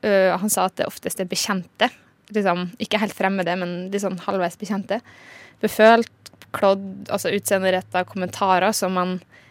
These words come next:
egentlig ikke er så interessert i. Han sa, <laughs> han sa sånn, «Jeg har, jeg tenker, get the fuck away.» Det føles som en mygg du på en måte vil slå bort. Sånn irriterende mygg.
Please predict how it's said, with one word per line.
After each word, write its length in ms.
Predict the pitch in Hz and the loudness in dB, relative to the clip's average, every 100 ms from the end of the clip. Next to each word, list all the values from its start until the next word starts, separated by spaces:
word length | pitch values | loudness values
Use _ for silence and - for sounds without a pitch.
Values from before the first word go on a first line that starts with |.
| _ _ | _ _
egentlig 420 | 214 180 175 190 | 2 2 0 -4
ikke 160 | - 196 | 0 2
er 40 | 180 | 2
så 80 | 180 | -2
interessert 460 | 185 185 196 185 | -6 -2 -2 0
i. 40 | 202 | -2
Han 100 | 196 | -2
sa, 440 | 190 208 180 170 180 | 0 2 2 2 0
<laughs> 160 | 185 | 0
han 100 | 214 | -2
sa 180 | 175 196 | 0 -2
sånn, 200 | 190 190 | -2 -2
«Jeg 60 | 196 | 0
har, 180 | 190 180 | 2 2
jeg 320 | 180 175 202 | 2 0 -4
tenker, 600 | 214 202 175 175 170 175 - - - _ - | -4 -4 -2 -2 0 -2 -6 -20 -20 _ -2
get 100 | 214 | -2
the 60 | 214 | 0
fuck 280 | - 214 202 | -6 -2 2
away.» 280 | 185 214 214 | 4 4 0
Det 160 | 247 202 | -4 -4
føles 300 | 220 208 196 | 0 0 0
som 80 | 196 | -2
en 160 | 190 | -2
mygg 240 | 180 185 196 | -2 -4 -2
du 140 | 180 | -2
på 160 | 185 196 | -2 -6
en 20 | |
måte 140 | 202 175 | -4 -2
vil 220 | 175 160 - - | -4 -6 -12 -16
slå 280 | - 190 190 | -4 -2 -2
bort. 320 | 214 - - - _ _ _ | -4 -10 -18 -20 _ _ _
Sånn 120 | - 190 | -10 -6
irriterende 680 | 196 - 196 170 165 175 180 | -6 -4 -4 -4 -6 -6 -8
mygg. 260 | - 185 202 | -8 -8 -10